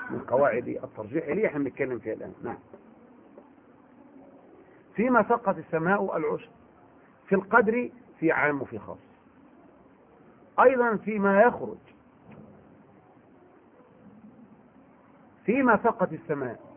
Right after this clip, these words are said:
سواء كان عشبا سواء كان حبا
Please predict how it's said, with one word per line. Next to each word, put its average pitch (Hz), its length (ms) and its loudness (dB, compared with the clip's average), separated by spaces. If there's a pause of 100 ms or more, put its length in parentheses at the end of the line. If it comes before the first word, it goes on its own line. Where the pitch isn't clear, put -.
(160)
سواء 165 160 4
كان 165 180 0
عشبا 139 380 -4 (1400)
سواء 143 280 4
كان 160 300 2
حبا 139 520 -4